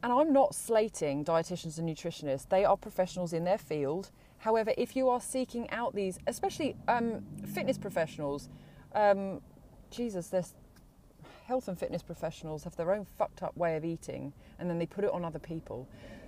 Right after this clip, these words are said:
So just take the information, figure out what work is gonna work for you, try it. If it doesn't work for you, change it.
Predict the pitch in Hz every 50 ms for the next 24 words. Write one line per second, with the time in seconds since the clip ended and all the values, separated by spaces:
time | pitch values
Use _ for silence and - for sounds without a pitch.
0 | - - - 214 214 254 240 - - - - 208 233 247 285 311 269 - - -
1 | 320 285 - - 262 254 254 240 - 262 254 240 226 196 185 190 170 - - 156
2 | 139 131 135 160 190 226 254 285 - - - - - - - - - - - -
3 | - - - - - - - - 294 320 302 359 320 311 277 262 - - 196 220
4 | 254 - - - 202 208 247 233 220 196 - - - - - 226 220 - - 240
5 | 226 214 202 190 214 202 - - - - - 208 190 180 196 190 165 135 120 127
6 | 135 - - - - - - 254 262 269 277 262 214 156 143 143 - - - -
7 | - - 330 330 - 359 302 - - 277 285 285 254 285 254 190 226 254 254 269
8 | 262 - - - - 214 175 151 135 139 143 185 262 277 - - - - - -
9 | - - - - - 247 247 247 254 254 247 226 180 160 135 127 - -